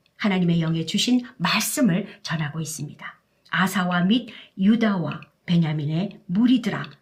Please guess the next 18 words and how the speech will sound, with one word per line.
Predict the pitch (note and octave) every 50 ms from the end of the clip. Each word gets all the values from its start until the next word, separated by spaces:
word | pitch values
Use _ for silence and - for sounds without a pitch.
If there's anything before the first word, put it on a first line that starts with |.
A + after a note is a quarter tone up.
| _ _
내 | - - D#3 D3+
말을 | D3 C#3 C#3+ D3 - - -
들으라. | - F3 - D3+ C3+ C#3 D3+ E3 - - - - - _ _ _ _ _ _ _ _ _ _ _ _ _ _ _ _ _ - _ _ _ _ _ _ _ _ _ _ - - - - -
너희가 | G#3 G#3 G#3 G#3 G#3 G#3 G3+
여호와와 | G#3 G#3 G#3 G#3+ G#3 G#3 G#3 G3+ G3+ G#3
함께하면 | - - C#4+ B3+ A#3+ A#3+ - - A3+ G#3+ G#3+ A3 G3 F3+ E3+ F#3 A3+ C#4 - -
여호와께서 | G3 F#3 F3+ F3 E3+ E3+ F3 F3+ F3 F3+ F#3+
너희와 | E3+ E3+ E3+ E3 E3+ F3
함께 | E3+ - D#4 C#4+ C4+ - - B3+
하실지라. | A#3 A3 G#3+ - A3+ F3+ - - F#3+ F3 F#3 F#3+ F3 D3 C#3+ - - - _ _ _ - - - - -
너희가 | G#3 G#3 G3+ G3 G3
만일 | G3 F#3+ G3 G3+ G3+ G3+ G3+
그를 | - A3+ A3 G#3 G#3+
찾으면 | A3 A#3 A#3 A3 A#3 A#3 A#3+ A#3+ A#3+
그가 | - A#3 G#3+ A#3+ C4 D4 C#4+ - - -
너희와 | G#3+ A#3 A#3+ A#3+ A#3+ A#3+ B3 B3 C4+ C4+ - - -
만나게 | - F#3+ G#3 A#3+ B3+ B3+ B3+ B3+ C4+ B3+ C4 C4 B3
되시리거니와 | - A3+ G#3 - - G#3 G#3 G3 F3+ E3+ D#3+ E3 D3+ C#3+ D3+ C#3+ C3